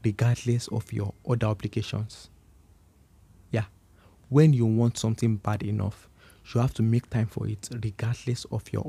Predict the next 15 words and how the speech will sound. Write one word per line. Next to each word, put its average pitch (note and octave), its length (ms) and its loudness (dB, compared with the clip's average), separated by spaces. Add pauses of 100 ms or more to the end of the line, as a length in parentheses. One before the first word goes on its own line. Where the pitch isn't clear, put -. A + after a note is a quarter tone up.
other A#2 220 -2
obligations. A#2 720 -8 (120)
So B2 340 0 (340)
those D3 260 2
that A2+ 240 -2
actually A#2+ 220 0
have A2+ 120 0
amassed A2 380 0
a - 20 -4
bit A2 160 -4
of A2 100 -6
what A2+ 120 -2
you - 60 -16
consider A2+ 380 -2
success, - 680 -6